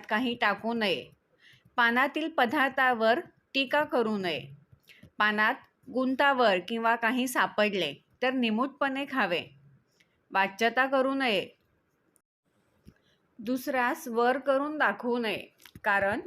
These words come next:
दुसऱ्यांना किळस येते, विषारी वस्तू सापडली तर मात्र सांगावे, पान कसे लक्ष करावे."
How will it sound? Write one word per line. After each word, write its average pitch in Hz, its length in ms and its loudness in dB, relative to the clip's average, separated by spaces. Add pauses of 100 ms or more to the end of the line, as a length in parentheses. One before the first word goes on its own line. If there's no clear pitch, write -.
(160)
दुसऱ्यांना 277 500 -2
किळस 294 420 0
येते, - 320 -4 (560)
विषारी 214 520 0
वस्तू 269 400 0
सापडली 233 800 0
तर 262 160 2
मात्र 262 380 0
सांगावे, 185 580 0 (580)
पान 240 240 2
कसे 294 380 2
लक्ष 277 300 0
करावे." 196 540 2